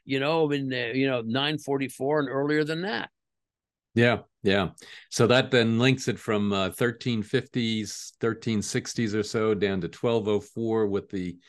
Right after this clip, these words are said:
Speaker 2: Fourth Crusade, then back down to nine forty-four with, uh, Gregory Referendarius, the deacon or whatever it was, when he marched it around the, the cities. So you have clear proof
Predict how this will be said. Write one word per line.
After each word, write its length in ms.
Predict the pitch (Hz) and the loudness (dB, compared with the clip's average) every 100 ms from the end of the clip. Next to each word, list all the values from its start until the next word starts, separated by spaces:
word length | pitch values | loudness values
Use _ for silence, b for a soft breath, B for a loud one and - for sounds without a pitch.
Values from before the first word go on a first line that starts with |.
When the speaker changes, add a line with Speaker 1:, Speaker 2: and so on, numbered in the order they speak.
| B B _ | B B _
Speaker 2:
Fourth 340 | 127 120 117 | 4 4 4
Crusade, 580 | - 113 - 117 117 110 | 2 2 4 4 6 4
then 200 | 101 92 | 2 0
back 260 | 104 104 | 0 -2
down 300 | - 104 104 | -2 0 0
to 100 | 98 | -2
nine 300 | 95 95 104 | -4 -2 -4
forty-four 720 | 101 107 95 92 - 107 104 | -4 -2 -2 -2 -4 0 0
with, 280 | 95 92 87 - b b b b - | 0 -2 -4 -12 b b b b -4
uh, 340 | 87 95 92 | 0 4 4
Gregory 600 | 85 90 101 107 107 101 | 2 4 4 6 4 6
Referendarius, 1120 | 95 101 - 107 98 92 101 107 107 104 101 - | 4 4 2 0 0 2 2 4 4 4 2 -4
the 100 | 101 | -6
deacon 460 | 80 113 117 107 | -4 -4 -4 -4
or 140 | 104 92 | -2 -2
whatever 280 | 98 101 | -2 -2
it 60 | 90 | -4
was, 300 | 101 101 92 | -2 -2 -2
when 120 | 95 | -4
he 140 | 92 104 | -4 -2
marched 420 | 98 104 - - | 0 -2 -4 -4
it 60 | |
around 320 | 98 95 95 92 | -2 0 -2 -2
the, 220 | 90 80 | -4 -6
the 120 | 95 | -6
cities. 480 | - 127 113 78 - | -2 0 2 0 -2
So 120 | 101 | -4
you 200 | 92 95 | -2 -2
have 340 | 85 104 101 - B B B | -2 -2 -2 -6 B B B
clear 640 | - 135 127 135 127 113 92 | -4 2 6 6 6 4 0
proof 600 | - - 131 120 95 - | -4 0 4 4 0 -6